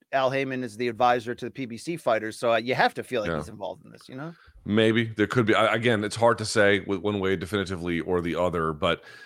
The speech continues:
Speaker 2: I, I will say this, B C, the, the one thing that it, I w-, remember when I was skeptical, they're like, "Oh, Saudi Arabia is gonna put on this fight plus Deontay versus A J all on the same night." And I was like,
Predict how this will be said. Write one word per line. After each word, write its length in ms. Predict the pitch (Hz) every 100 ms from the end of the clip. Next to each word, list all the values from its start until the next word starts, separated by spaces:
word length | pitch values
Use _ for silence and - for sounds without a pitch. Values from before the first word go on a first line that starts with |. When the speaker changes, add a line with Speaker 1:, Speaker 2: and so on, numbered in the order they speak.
| - -
Speaker 2:
I, 120 | 120
I 140 | 135 170
will 120 | 185
say 160 | 156
this, 220 | 131 147 -
B 140 | 117
C, 440 | - 101 95 107
the, 240 | 107 120 110
the 100 | 110
one 180 | 143 170
thing 160 | 170
that 220 | 135 110
it, 140 | 110 110 80 - _ 98
I 60 |
w-, 160 | 113 113
remember 180 | 156 208
when 140 | 240
I 40 | 180
was 100 | 143
skeptical, 400 | - 139 131 120
they're 80 | 117
like, 180 | 104 98
"Oh, 200 | 120 110
Saudi 320 | - 123 123
Arabia 340 | 110 107 107
is 100 | 98
gonna 140 | 101 98
put 220 | 113 104
on 240 | 98 90
this 240 | 98 107 -
fight 400 | 107 98 98 - _ - _ _
plus 300 | - 131 127
Deontay 680 | 117 120 113 117 110 117 107
versus 340 | 110 - 104 87
A 200 | 107 104
J 220 | 110 104
all 360 | 95 104 110
on 80 | 107
the 80 | 98
same 300 | - 107 98
night." 160 | 107 104
And 100 | 104
I 60 |
was 120 | 104
like, 220 | 101 92